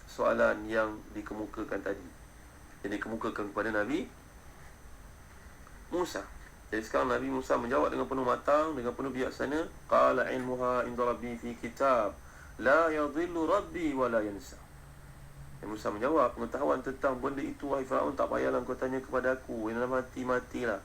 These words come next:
Kerana Tuhanku tidak akan salah dan tidak akan lupa." Lazimnya, tuan-tuan yang mulia Allah sekalian, kalau bayangkan zaman kita sekarang pun, kalau kita simpan file-file dalam komputer, komputer boleh korup.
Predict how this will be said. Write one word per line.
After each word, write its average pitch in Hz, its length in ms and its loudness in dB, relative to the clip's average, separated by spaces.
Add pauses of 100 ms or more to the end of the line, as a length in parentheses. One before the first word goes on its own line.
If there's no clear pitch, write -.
(600)
Kerana 117 240 2
Tuhanku 123 560 2
tidak 120 160 0 (160)
akan 117 160 2
salah 123 320 4
dan 107 160 -2
tidak 104 240 2
akan 107 240 -2
lupa." - 160 -8 (1120)
Lazimnya, 113 460 -2
tuan-tuan 110 320 0
yang - 20 -2
mulia 107 140 -2
Allah 101 160 0
sekalian, 127 180 0
kalau 110 140 0
bayangkan 110 540 2 (100)
zaman 113 320 4 (160)
kita 113 320 -4
sekarang 110 480 2
pun, 135 160 -4 (480)
kalau 104 160 -2
kita 104 160 -4
simpan 113 320 0
file-file 113 480 2
dalam 113 160 -4
komputer, 117 480 -2
komputer 110 320 -4
boleh 107 160 -2
korup. 120 400 2